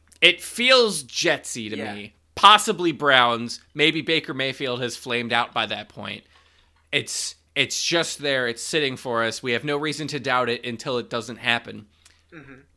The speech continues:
Speaker 1: But then he's gonna be fun enough and exciting enough to earn a starting job, especially if he goes to a situation where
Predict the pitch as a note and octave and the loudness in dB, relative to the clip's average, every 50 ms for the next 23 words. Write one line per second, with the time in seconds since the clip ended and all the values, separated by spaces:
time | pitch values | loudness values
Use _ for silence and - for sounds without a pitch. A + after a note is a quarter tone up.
0 | _ - - D3+ C#3 E3+ E3+ E3 E3 E3 D#3+ D#3 D#3 D3+ _ _ _ _ _ _ | _ -4 -4 -2 0 2 2 2 2 2 -2 -4 -6 -10 _ _ _ _ _ _
1 | - D#3+ G3 F3+ - - A3 A3+ A#3+ B3 - - G#3+ G3 F3+ E3+ E3+ D#3 - _ | -6 -2 -2 -2 0 2 2 4 4 2 -2 -2 -6 -4 -4 -4 -6 -8 -10 _
2 | _ _ _ _ _ _ _ - - - - A3+ B3 B3+ A#3+ A3 F#3+ D#3 C3 A#2 | _ _ _ _ _ _ _ -20 -14 -6 2 4 4 4 4 2 0 2 2 2
3 | A2 A2 - - - - _ _ - D#3 D3+ C#3+ C#3+ - - - - D#4+ E4 C#4 | 2 0 -2 -8 -16 -18 _ _ -2 0 2 2 2 0 -4 -2 2 2 2 4
4 | A#3 F#3+ E3 D3 C3+ C3 A#2+ A2+ A2 - - - - _ _ _ _ _ _ _ | 2 -2 -4 -4 -4 -2 -2 -2 -2 -4 -6 -18 -20 _ _ _ _ _ _ _
5 | _ _ _ _ _ _ _ - - G3 - - - F3+ F#3 G3+ G#3 G3 F#3 E3 | _ _ _ _ _ _ _ -6 -6 -6 -6 -2 2 4 6 6 6 4 2 0
6 | - - - F3 D#3 D#3 D3 C3+ B2+ - D3 B2+ A#2+ A2+ G#2+ A#2 B2+ - - F#3+ | -4 -2 0 0 0 0 -2 -4 -6 -4 -2 -2 0 -2 -2 -6 -8 -6 -6 -4
7 | F3+ - - F#3+ - - F3 C3 D3+ C#3+ C3+ - - D3+ C#3 - D#3+ - - D3+ | -4 -4 -4 -6 -6 -6 -6 -4 -2 -4 -2 -4 -4 -6 -4 -6 -8 -8 -8 -8
8 | C3+ C3 B2+ B2 - C#3 C#3 B2+ B2 B2 A#2+ A#2+ A#2 A2+ A2 A2+ A2 - | -6 -6 -6 -6 -6 -8 -8 -6 -2 -2 0 0 0 0 -2 -4 -4 -6